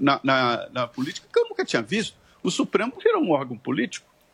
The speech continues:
E com base no Congresso Nacional, aí é que tá a minha atenção. O Supremo, a partir de agora, tem uma bra-, uma base parlamentar no Congresso Nacional. Eu nunca pensei nesta possibilidade.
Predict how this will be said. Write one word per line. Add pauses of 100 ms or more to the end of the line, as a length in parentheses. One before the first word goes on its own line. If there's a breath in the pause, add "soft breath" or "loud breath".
(140)
E
com
base
no
Congresso
Nacional,
aí
é
que
tá
a
minha
atenção. (600 loud breath)
O
Supremo,
a
partir
de
agora,
tem
uma
bra-,
uma
base (340)
parlamentar
no
Congresso
Nacional. (220 loud breath)
Eu
nunca (220)
pensei
nesta
possibilidade.